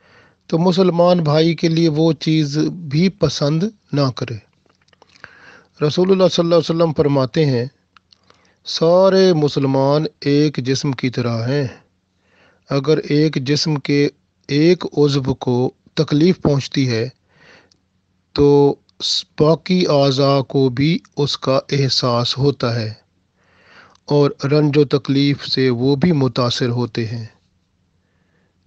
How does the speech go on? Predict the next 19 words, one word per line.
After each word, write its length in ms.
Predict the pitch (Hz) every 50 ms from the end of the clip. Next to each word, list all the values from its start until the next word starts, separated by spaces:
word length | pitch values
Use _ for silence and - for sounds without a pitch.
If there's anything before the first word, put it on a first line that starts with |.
| _ _ -
तो 200 | - 135 127 127
ज़रा 240 | 120 131 135 135 131
गौर 300 | 120 123 131 139 151 151
करें 380 | - - 147 139 147 143 139 127
कि 360 | - 139 131 127 123 123 - _ _ _ _ _ _ -
अगर 440 | 139 127 123 135 135 131 123 135 - _ _ _ _ _ _ _ _ _ _ _ _ _ - 143
मुसलमान 640 | 139 131 - 147 131 127 127 127 131 131 135 131
कहीं 360 | 127 - - - 123 139 147 151
पे 180 | 143 156 147
रहता 360 | 127 123 123 117 - 139 131
है, 220 | 127 120 110 110 - - -
उसको 300 | 135 131 - - - 135
तकलीफ़ 520 | 120 - 131 120 - 123 123 135 139 131 127
हो, 300 | 135 127 117 110 110 _ _ _ _ _ _ _ _ _ _ _ _ _ _ -
तो 80 | - -
हमारे 440 | 104 131 127 127 127 131 131 135 131
अंदर 320 | 127 127 131 123 139 131
उसका 460 | - - - 143 127 - - - 135
दर्द 400 | 127 120 131 127 131 127 120 123